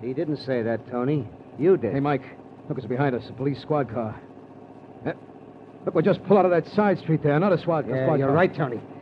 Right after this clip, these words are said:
Speaker 2: Hey, there ain't all. There's a third one coming out of another side street.
Speaker 1: There.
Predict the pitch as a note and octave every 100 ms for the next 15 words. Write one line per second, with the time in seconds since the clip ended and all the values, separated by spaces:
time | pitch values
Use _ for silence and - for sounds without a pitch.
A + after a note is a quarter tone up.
0 | - - F#3+ B3 A3 A3 C4 G#3+ F#3+ F#3
1 | A3 A#3 F#3 - A3 G#3+ G3+ C4 G3+ E3+
2 | E3 C3 A2 D#3 C#3+ D3